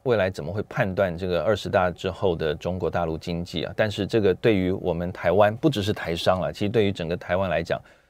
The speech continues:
都是非常非常重要的关键课题。好，那我们先再休息一下，广告之后继续回来，继续我们今天的主题。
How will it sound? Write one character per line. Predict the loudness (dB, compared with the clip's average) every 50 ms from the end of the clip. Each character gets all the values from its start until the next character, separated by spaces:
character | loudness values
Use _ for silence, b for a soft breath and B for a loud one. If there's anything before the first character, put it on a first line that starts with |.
| b b b 4
都 | 4 6
是 | 4 4 0 0
非 | 2 2 2 2
常 | 2 0 -4 -2 0
非 | 0 0
常 | 0 0 -4 -6 -6 -2
重 | 2 2 4 4 4
要 | 4 4 4
的 | 2 -2 -4
关 | 0 0 0 2 2
键 | 0 0 -2
课 | -2 -2 -2 -2
题。 | -2 -4 -8 -12 -12 -12 -14 _ b b b b b b b b b
好， | 2 2 2 b b b b b b b
那 | b 6 8 8 8
我 | 8 8 8
们 | 6 6 4
先 | 4 4 4 6 4 6
再 | 6 6 6
休 | 6 8 6 6 6
息 | 4 0 -2
一 | 0
下， | 4 6 6 4 4 2 0
广 | 0 2 4
告 | 6 6 6
之 | 4 2
后 | 0 2 4 6 6 4 2 0 -8 _ _
继 | -2 -2 -2
续 | 0 2 2 2 2 2 -2 _ _ _
回 | _ 4 4
来， | 6 6 6 4 2 -2 -6
继 | -6 -4 -4
续 | 0 0
我 | 0 0
们 | -2
今 | -4 -6 -8 -6
天 | -6 -6
的 | -6 -6
主 | -8 -12 -12
题。 | -12 -12 -12 -12